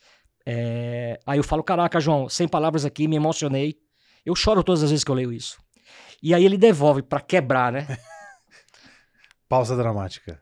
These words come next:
Speaker 1: "Zé, eu te amo, cara, de verdade."
Speaker 2: Olha só.
Speaker 1: Então, assim, só se eu tivesse parado aqui, já valeria a pena, Chay.
Speaker 2: Ou seja, eu, você tinha,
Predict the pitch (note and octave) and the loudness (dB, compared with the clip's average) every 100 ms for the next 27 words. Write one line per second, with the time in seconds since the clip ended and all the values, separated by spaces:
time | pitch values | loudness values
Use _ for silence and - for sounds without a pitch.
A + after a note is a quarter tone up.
0 | _ A2+ C#3 D#3+ D3 - G3 - G3 D#3 | _ -2 2 2 0 -4 -4 0 2 6
1 | F3 D#3+ B2 A#2 G#2 G2+ - _ - D#3 | 6 4 2 -6 -8 -12 -16 _ -10 -4
2 | E3 A2 B2 B2+ - - _ E2+ F2 D#2+ | -4 -4 -8 -10 -14 -20 _ -18 -18 -18
3 | - E2 _ _ _ _ _ - - A#3+ | -20 -20 _ _ _ _ _ -16 0 2
4 | A#3 - D#3+ B2+ - _ _ _ _ _ | 2 2 0 -2 -8 _ _ _ _ _
5 | - - C#4 C4+ A3 - _ _ _ - | -4 4 8 8 4 -4 _ _ _ -4
6 | A3+ A#3+ A3+ - G#3+ A3 G3+ G3 E3 F3 | -2 -2 -2 0 0 2 0 0 -2 -2
7 | - _ - D#3+ D#3 D#3 D#3 D#3+ D#3+ D#3+ | -4 _ -8 -4 -2 -2 -4 -4 -4 -4
8 | C#3+ - A2 - _ _ - C3 - A2 | -6 -10 -16 -20 _ _ -12 -10 -8 -8
9 | F2 F2 D2 - G#2+ G2+ A2 B2+ - - | -8 -12 -16 -12 -12 -10 -10 -10 -12 -8
10 | C#3+ C#3+ | -6 -6